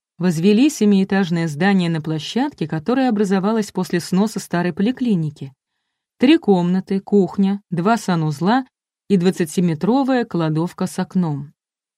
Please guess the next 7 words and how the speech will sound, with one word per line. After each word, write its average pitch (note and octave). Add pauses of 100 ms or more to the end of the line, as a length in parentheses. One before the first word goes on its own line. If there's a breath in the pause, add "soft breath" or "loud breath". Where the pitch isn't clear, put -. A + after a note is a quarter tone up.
(140)
Жилая G#3
площадь — A#3 (180)
сто -
шестьдесят F3+
квадратов. D#3 (380)
Холл, A3+
коридоры, F#3+